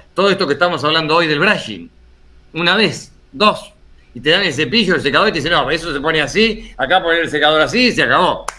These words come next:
No hay estructura, no hay, a ver, no hay pelo adentro, no rompí. A ver, esto que yo acabo de decir, que rompo con el agua,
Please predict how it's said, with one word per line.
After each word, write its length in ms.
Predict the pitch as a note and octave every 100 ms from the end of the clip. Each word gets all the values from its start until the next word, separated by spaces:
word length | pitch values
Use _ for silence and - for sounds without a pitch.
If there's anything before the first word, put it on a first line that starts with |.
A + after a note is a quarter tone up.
| - -
No 120 | C#3+
hay 140 | G3 F3+
estructura, 680 | E3+ C3+ - G3+ G#3+ G3
no 100 | D#3+
hay, 180 | E3 E3 C#3+
a 220 | C3+ C#3
ver, 200 | D3+ A#2+
no 120 | D#3
hay 140 | F3+
pelo 260 | - G3 E3+
adentro, 640 | D3 F#3+ G#3 F#3+ G3 F#3 - -
no 160 | D#3 F#3+
rompí. 460 | F#3+ F3+ G3 G3 - - -
A 100 | D#3
ver, 120 | D#3
esto 240 | G3 G3+
que 80 | E3
yo 120 | D3
acabo 240 | F#3 F3+ E3+
de 80 | D3+
decir, 320 | D#3 A#2 -
que 140 | C3
rompo 680 | B2+ D3 A3 A3 F3 E3 A#2+
con 160 | C3 C#3
el 120 | F3
agua, 580 | F3 C3+ C3+ D#3 F3